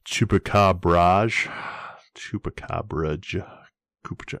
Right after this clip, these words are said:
it's hard. It's hard to say. B R A J is at the end of Chupacabra.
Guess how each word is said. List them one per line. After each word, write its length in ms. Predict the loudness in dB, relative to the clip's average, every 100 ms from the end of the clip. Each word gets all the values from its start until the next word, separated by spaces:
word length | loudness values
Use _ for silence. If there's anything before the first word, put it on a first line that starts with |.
| -12
it's 160 | -14
hard. 160 | -14 -18 _ -18 -16 -16 -18 _ _ _ _ _
It's 80 | -6
hard 160 | -6 -4
to 40 |
say. 300 | -6 -6 -6 -10 _ _ _ _ _ _
B 140 | -4 -2
R 180 | 0
A 140 | 0 -2
J 140 | -4
is 360 | -4 -4 -6 -10
at 100 | -8
the 140 | -8
end 120 | -8
of 80 | -8
Chupacabra. 800 | -10 -10 -8 -6 -6 -4 -6 -8